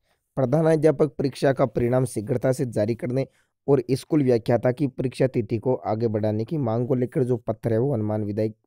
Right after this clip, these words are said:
जो बेनीवाल है उनकी तरफ से लिखा गया है। तो दोस्तों, हो सकता है कि अगर तीन चार विधायक या आप कह सकते हो कि और ज़्यादा जोर लगाएं तो हो सकता है कि आरएस की तरह जो फर्स्ट ग्रेड है उसकी भी तिथि है वो बढ़ाई जा सके। लेकिन दोस्तों, अभी ये काम है संभव सा लग रहा है।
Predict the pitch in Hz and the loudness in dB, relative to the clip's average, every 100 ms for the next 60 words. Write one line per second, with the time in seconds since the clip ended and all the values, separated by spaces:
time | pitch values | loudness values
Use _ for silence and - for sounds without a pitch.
0 | _ 104 110 104 95 110 120 113 123 123 | _ -10 -4 -4 -2 -2 0 0 0 0
1 | 113 107 107 - 123 110 107 107 101 - | -2 -2 -4 -4 -4 -2 -2 0 -2 -6
2 | _ - _ _ 165 170 185 - 170 160 | _ -20 _ _ 0 2 2 2 4 4
3 | 156 139 151 156 165 156 139 143 139 131 | 4 4 4 6 4 2 0 0 2 2
4 | 151 143 123 113 123 135 117 127 123 123 | 4 6 6 4 6 4 4 4 6 4
5 | 117 123 - 143 139 127 123 123 131 - | 2 0 0 0 0 -2 0 0 0 2
6 | 135 123 117 120 113 113 113 127 123 127 | 2 2 2 2 2 0 0 0 -2 0
7 | 139 123 104 127 123 135 139 - _ - | 0 0 0 0 2 0 -2 -8 _ -20
8 | - - 123 147 185 - 190 190 185 151 | -14 0 4 6 4 2 0 2 2 2
9 | 139 135 143 139 139 139 147 143 147 147 | 0 -2 -2 2 4 6 4 4 -2 0
10 | 139 135 120 123 123 147 - _ - 110 | 0 -4 -4 0 2 2 -2 _ -6 -2
11 | 113 123 117 113 104 117 120 139 160 170 | 2 4 4 0 -2 -2 0 0 0 0
12 | - 160 147 156 156 165 160 139 139 143 | 0 0 2 2 4 4 4 2 0 0
13 | 113 135 139 143 170 135 117 135 | 0 0 0 0 2 0 2 2